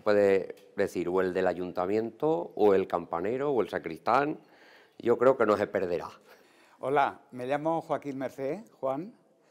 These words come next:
Speaker 2: Soy albañil y labrador, natural y vecino del pueblo.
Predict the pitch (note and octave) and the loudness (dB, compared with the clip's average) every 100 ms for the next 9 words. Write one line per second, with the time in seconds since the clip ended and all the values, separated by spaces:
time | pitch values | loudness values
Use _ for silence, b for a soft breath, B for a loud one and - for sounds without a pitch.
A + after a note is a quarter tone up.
0 | b b b _ - C#3+ C3+ C3 B2+ B2 | b b b _ -4 0 2 2 2 0
1 | A#2+ C3 A#2+ B2 C#3 D#3+ G#3+ - C#3+ B2+ | -2 -4 -2 -2 2 2 0 -4 -6 -4
2 | A2+ A2 G2+ G2+ G#2 F3 - _ _ b | -4 -4 -4 -2 -2 -4 -6 _ _ b
3 | b A#2 G#2+ A#2 A2+ A2+ G#2+ F#2+ A2 B2 | b -10 -6 -2 -2 -2 -6 -10 -8 -8
4 | A2 G#2+ G#2 G#2 G2+ - A3 D#3 F#2 | -6 -4 -4 -4 -6 -4 -6 -4 -10